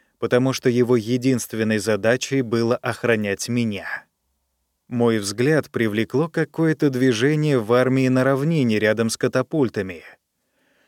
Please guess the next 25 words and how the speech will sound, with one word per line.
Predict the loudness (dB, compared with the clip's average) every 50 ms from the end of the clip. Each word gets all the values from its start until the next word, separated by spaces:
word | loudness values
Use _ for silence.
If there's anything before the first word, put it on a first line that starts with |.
| _ _ _ _
Солдаты | -6 -2 0 2 2 2 2 0 -2 -2 -2 -2 -2 -2
рядом | 0 0 0 -2 -2 -2
со | 0 0 2
мной | 2 2 0 0
переминались | 0 2 2 4 4 4 4 2 2 2 4 2 2 2
с | 0 0
ноги | 0 0 0 0 0 0
на | 2 2 2 2
ногу. | 0 0 -4 -4 -6 -8 -8 -8 _ -20 _ _ _ _ _ _ _ _ _ _ _ _ _ _ _ -10
Генерал | -2 0 2 4 6 6 6 4 2
Китадо | 2 -2 -2 -2 0 0 0 0 0 0 0
напрягся, | 0 0 -2 0 0 0 0 0 -2 -6 -4 -2 -2 -2 -4 _ _ _ _ _ -6
и | -4 -4 -2
пока | 0 0 -2 0 0 0 0
катапульты | 0 -2 0 0 0 -2 2 2 2 2 4 0 0
готовились | 2 2 0 0 0 0 0 2 2 2 2 2 0 0 -2
к | -2 0
выстрелу, | 2 2 2 2 0 -2 -6 -4 -2 -2 -2 -2 -4 -4
впереди | -4 -4 -2 0 0 0 0 0 0
от | 0 0 0
общей | -2 -2 -2 -2 -2 0 0
массы | 0 0 -2 -4 -4 -6 -6 -4
отделилась | -4 -4 -4 -4 -2 -2 0 2 2 2 2 0 0
фигура, | -4 -6 -6 -6 -4 0 0 0 0 0 -4 -8 -12 -16 -16 _ _ _ _ _ _ _ _ _ -4
крохотная, | -2 0 2 4 2 2 0 0 -4 -4 -4 -2 -4 -6 -6 -6